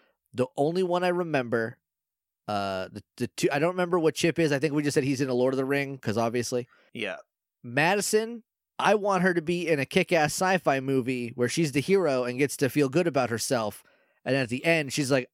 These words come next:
Speaker 1: "I kinda wanna stay in here for a little while longer."
Speaker 2: <laughs>
Speaker 1: It's just like, uh,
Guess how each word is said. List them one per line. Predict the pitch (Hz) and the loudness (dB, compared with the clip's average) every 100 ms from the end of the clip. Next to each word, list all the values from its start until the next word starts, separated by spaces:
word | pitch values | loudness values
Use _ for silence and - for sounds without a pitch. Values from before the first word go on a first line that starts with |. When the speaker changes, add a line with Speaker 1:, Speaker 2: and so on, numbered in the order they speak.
| - | -6
Speaker 1:
"I | 175 | -4
kinda | 175 202 214 | -2 -2 -2
wanna | 220 214 | 0 0
stay | 175 196 | 0 -2
in | |
here | 208 226 | 0 0
for | 208 | 0
a | |
little | 214 226 | 0 0
while | 233 | 0
longer." | 247 247 262 240 | 0 -2 -4 -6
Speaker 2:
<laughs> | - | -10
Speaker 1:
It's | 139 131 117 - 151 151 - | -6 -6 -6 -4 -4 -6 -6
just | 165 - | -4 -2
like, | 175 185 | -2 0
uh, | 175 170 165 | 2 2 2